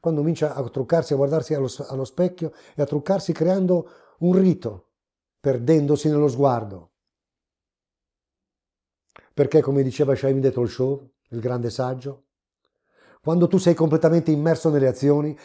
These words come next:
si forma una luce nel cervello che porta te stesso a realizzare la tua natura.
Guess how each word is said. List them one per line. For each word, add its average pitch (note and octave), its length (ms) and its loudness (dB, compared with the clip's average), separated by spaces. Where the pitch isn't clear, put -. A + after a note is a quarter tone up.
si D#3 160 -2
forma E3+ 280 4
una D#3 120 4
luce F3+ 280 2
nel D#3 120 2
cervello C3+ 760 0
che C#3 160 2
porta E3 420 2
te C#3+ 140 2
stesso D#3+ 680 0
a C#3 100 -2
realizzare C3 520 2
la C3+ 100 0
tua C3+ 140 -4
natura. G#2 400 -6